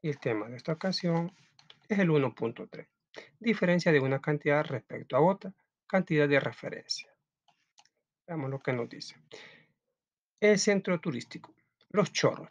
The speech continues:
tiene como meta recibir doscientas personas por día. La siguiente tabla muestra el número de asistencia al centro turístico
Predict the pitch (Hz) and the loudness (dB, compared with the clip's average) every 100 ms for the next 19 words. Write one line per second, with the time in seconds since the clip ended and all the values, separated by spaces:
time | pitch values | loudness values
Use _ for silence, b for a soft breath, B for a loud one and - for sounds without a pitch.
0 | _ - 185 175 - 180 165 110 131 139 | _ 2 4 4 2 2 2 2 0 -2
1 | - 131 143 _ _ _ _ _ _ - | -2 -4 -4 _ _ _ _ _ _ -14
2 | 143 131 120 - - 127 120 120 127 165 | -8 -8 -8 -8 -6 -4 -4 -6 -2 -2
3 | 160 196 196 185 _ _ _ - 208 196 | 2 4 4 2 _ _ _ 2 4 4
4 | 180 151 - - - 185 - 185 190 185 | 2 -2 -8 -10 -2 -2 2 0 2 0
5 | 147 139 143 113 117 - - - 165 147 | 2 4 2 0 -6 -4 -4 0 4 4
6 | 120 120 135 139 180 - 113 113 - 170 | 2 0 0 -2 -4 -2 -2 -2 -4 -6
7 | - 123 - 147 190 233 - - | -8 -12 -10 -2 2 0 0 -20